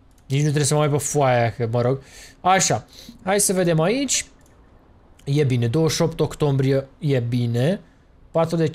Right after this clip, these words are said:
opt decembrie, pardon, e bine. Așa, trade. Vreau să văd numărul mașinii S E Q trei opt opt opt L T. Da.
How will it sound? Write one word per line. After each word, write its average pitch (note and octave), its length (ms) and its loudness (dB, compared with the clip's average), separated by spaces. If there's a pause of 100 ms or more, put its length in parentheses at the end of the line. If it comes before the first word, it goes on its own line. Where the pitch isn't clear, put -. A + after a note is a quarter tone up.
opt D#3 140 2
decembrie, C3+ 380 0
pardon, C3+ 300 2
e C3 140 2
bine. A#2+ 640 0 (2000)
Așa, D3+ 460 0
trade. B2+ 420 0 (380)
Vreau E3 220 0
să - 160 0
văd D#3+ 300 0
numărul E3+ 280 0
mașinii C#3+ 380 -2
S - 140 -2
E F3 220 -2
Q C3+ 240 -4
trei D#3 240 -2
opt D#3 260 -4
opt - 180 -4 (120)
opt - 300 -2
L C3 160 2
T. C3+ 160 -4 (1800)
Da. A2 420 -4